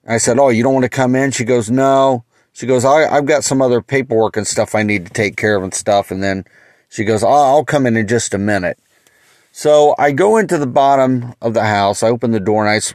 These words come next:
and I walk in, and it's really nice inside. I mean, it's, the house has been redone. You know, I don't, I don't really know what they have done to it, but it looks really nice.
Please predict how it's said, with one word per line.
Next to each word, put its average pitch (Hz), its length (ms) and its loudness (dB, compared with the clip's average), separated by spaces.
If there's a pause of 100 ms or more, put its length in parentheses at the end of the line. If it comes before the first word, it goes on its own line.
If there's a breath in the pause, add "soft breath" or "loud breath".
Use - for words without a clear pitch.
(120)
and 107 160 -4
I 104 40 0
walk 107 380 0
in, 110 100 0
and 110 220 0
it's 139 160 -4
really 180 320 2
nice 143 420 0
inside. 95 540 -2
I 104 40 0
mean, 117 180 -2
it's, - 120 -10 (520 soft breath)
the 110 100 -2
house 135 260 0
has 123 140 -4
been 135 160 0
redone. 113 640 0 (640)
You 101 120 -14
know, 104 340 -2 (300)
I 120 140 -2
don't, 120 200 0
I 135 80 2
don't 147 160 0
really 131 240 2
know 113 160 2
what 110 360 -2
they 117 260 0 (320)
have 92 200 -4
done 120 260 0
to 131 160 0
it, 104 80 -2
but 104 120 0
it 104 60 -2
looks 117 260 -2
really 117 300 2
nice. 113 580 -2